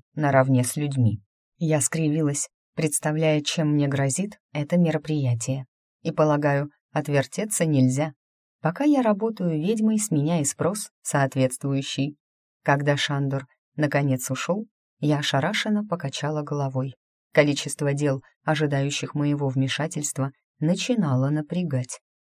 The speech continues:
Надо просто представить, что у меня дедлайн. Это меня всегда стимулировало. Впрочем,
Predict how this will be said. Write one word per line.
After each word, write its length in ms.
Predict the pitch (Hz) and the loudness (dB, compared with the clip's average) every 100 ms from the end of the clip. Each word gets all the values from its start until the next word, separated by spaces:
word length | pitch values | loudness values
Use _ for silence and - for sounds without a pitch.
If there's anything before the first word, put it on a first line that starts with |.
| _ 156 | _ 0
Надо 260 | 151 147 | 2 0
просто 400 | - 151 - 151 147 _ _ | -2 -4 -4 -6 -8 _ _
представить, 560 | 180 208 - 269 214 - | -4 -2 -2 -2 0 -2
что 200 | - 135 | -2 0
у 80 | |
меня 320 | 139 147 190 214 _ | 0 0 0 -4 _
дедлайн. 680 | 147 170 143 131 127 127 135 - _ 156 | 0 2 4 4 6 4 2 -4 _ -8
Это 220 | 143 143 | -2 2
меня 300 | 143 147 147 _ - | 4 2 0 _ -8
всегда 420 | - 180 170 165 | 0 2 2 0
стимулировало. 840 | - 160 175 175 127 127 127 127 - _ _ - | -2 0 2 4 4 2 0 -2 -6 _ _ -20
Впрочем, 640 | - 170 156 147 147 147 | -6 -2 -2 -2 -4 -6